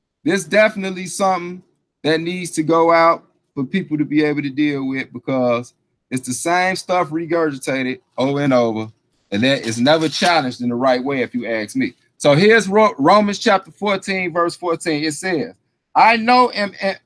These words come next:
and am persuaded by the Lord Jesus that there is nothing unclean of itself,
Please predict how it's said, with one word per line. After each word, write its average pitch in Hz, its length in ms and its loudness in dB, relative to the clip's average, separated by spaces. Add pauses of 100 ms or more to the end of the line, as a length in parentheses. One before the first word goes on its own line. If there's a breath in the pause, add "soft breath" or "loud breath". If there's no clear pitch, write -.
and 180 200 -2
am 208 180 -2
persuaded 196 720 0 (320)
by 170 140 6
the 160 120 -2
Lord 208 380 0
Jesus 214 340 -6
that 160 220 -2
there 202 240 2
is 139 140 -2
nothing 262 600 0
unclean 269 720 2
of 214 200 0
itself, 233 560 0